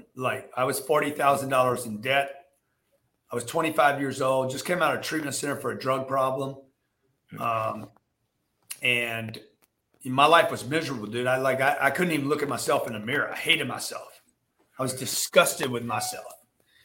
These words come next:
And I knew I'd let my family down. And most importantly, I'd let myself down. And th-, I was, this was thirty-seven years ago. And I'm like, "I gotta get my life together."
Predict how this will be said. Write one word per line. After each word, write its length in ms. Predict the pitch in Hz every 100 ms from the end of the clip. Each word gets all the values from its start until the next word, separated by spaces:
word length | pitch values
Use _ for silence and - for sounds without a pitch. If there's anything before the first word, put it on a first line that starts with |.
| _ _ 127
And 240 | 123 127
I 120 | 131
knew 200 | 143 151
I'd 180 | 143 131
let 160 | 147 123
my 180 | 113 -
family 340 | 156 160 156
down. 420 | 151 151 147 147
And 80 | 139
most 220 | 165 180
importantly, 360 | 127 135 131 131
I'd 160 | 131 135
let 160 | 143
myself 440 | 113 - 143 123 -
down. 200 | 98 - _ _ _ _ _ _ _ _ -
And 520 | 143 139 135 135 131 - _ _ -
th-, 120 | 143 147
I 40 |
was, 300 | 139 135 -
this 200 | 160 -
was 300 | 151 131 - -
thirty-seven 840 | 156 156 156 156 - 160 143 139
years 240 | 135 127
ago. 300 | 127 - - 117
And 100 | 123
I'm 100 | 131
like, 160 | 123
"I 100 | 160
gotta 160 | 202 135
get 120 | 123
my 80 | 110
life 260 | 120 131
together." 240 | 107 101